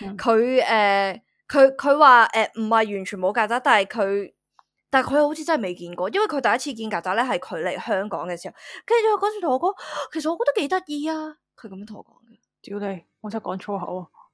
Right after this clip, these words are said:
Speaker 1: 我送一打畀佢，<laughs> 唔係，唔係，sorry，我冇一打，OK，一隻都冇。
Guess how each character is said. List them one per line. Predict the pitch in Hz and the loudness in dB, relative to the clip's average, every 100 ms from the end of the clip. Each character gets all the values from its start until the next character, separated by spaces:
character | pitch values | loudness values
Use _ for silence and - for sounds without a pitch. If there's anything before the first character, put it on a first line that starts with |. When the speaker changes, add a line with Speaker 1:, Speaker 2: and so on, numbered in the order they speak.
| _ _ - | _ _ -14
Speaker 1:
我 | |
送 | - 214 | -6 -4
一 | 220 | 2
打 | 202 196 | 4 4
畀 | 185 | 2
佢， | 175 | -4
<laughs> | - | -2
唔 | |
係， | 208 190 | -2 -4
唔 | |
係， | - - - _ - - | -10 -16 -20 _ -14 0
sorry， | 262 - | 2 2
我 | 202 | 2
冇 | 208 214 | 2 0
一 | - | 4
打， | 202 185 | 4 4
OK， | 196 202 190 | 2 -2 0
一 | 233 | -2
隻 | 196 | -2
都 | 202 | -4
冇。 | 196 - | -6 -6